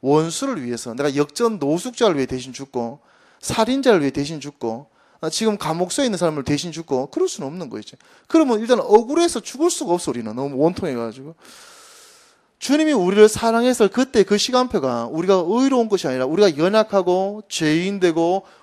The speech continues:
원수 되고요. 도저히 선한 것이 없는 그때 주님이 우리를 대신 죽었습니다. 그래서 우리가 주를 향해서 할 수 있는 말은 실은 이것밖에 없는 거 있죠.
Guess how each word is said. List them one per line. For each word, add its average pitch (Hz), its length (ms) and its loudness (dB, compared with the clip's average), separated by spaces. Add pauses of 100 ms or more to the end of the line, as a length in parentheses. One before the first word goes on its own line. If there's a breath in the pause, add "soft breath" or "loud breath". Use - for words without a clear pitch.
원수 160 400 0
되고요. 156 400 0 (220 soft breath)
도저히 165 600 -2
선한 294 440 -2
것이 214 160 -2
없는 190 240 -4
그때 120 640 -4 (340 soft breath)
주님이 196 280 -8
우리를 143 260 -4
대신 143 280 -8
죽었습니다. 135 600 -10 (520 loud breath)
그래서 311 320 4
우리가 202 440 4
주를 277 440 -2
향해서 196 300 0
할 302 200 4
수 - 140 -10
있는 220 160 -4
말은 156 320 0
실은 202 300 -6
이것밖에 170 420 -4
없는 185 200 -6
거 151 100 -6
있죠. 120 260 -10